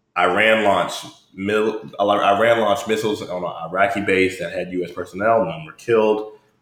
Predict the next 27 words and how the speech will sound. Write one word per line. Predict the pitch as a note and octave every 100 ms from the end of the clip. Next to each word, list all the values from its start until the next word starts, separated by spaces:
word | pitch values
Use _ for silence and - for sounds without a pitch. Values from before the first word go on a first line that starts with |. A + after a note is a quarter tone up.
| _ - -
The | F2
next | G2 G2 -
day, | A#2 B2 A#2
the | G2
U | G#2+
S | -
announced | G2+ F2+ E2+
new | G2+ A#2 B2+ B2+ -
sanctions | - G2+ G2 G2 F#2
targeting | - F2+ F#2+ F#2 F2+ E2+ - - - _ _
Iranian | F#2 F#2 F#2+ G2+ G2 F#2 F#2 F2+ F2+
manufacturing | E2 F2+ F2 - F2 E2+ - E2+
industries. | - C#2+ C#2+ - A#1 - _ _ _ -
Henry, | E3 F#3 E3+ D#3+ D#3 -
what | G2+ A#2+ G3+ -
the |
hell's | B2+ A#2 F#2+
going | G#2+ F#2 F#2+
on? | C#3 D#3 D#3 D3+ D#3 D3+ - - _
How | A2 G#2
should | G2+ G2+
we | F2
feel | F2+ A#2 B2
about | B2+ A#2+ A#2
this? | A2+ A2 G#2+ - - - _ _ _
Um, | - F2+ F2+ F2 E2+ E2 D#2+ _ _ -
what's, | E2+ A2+ A#2 -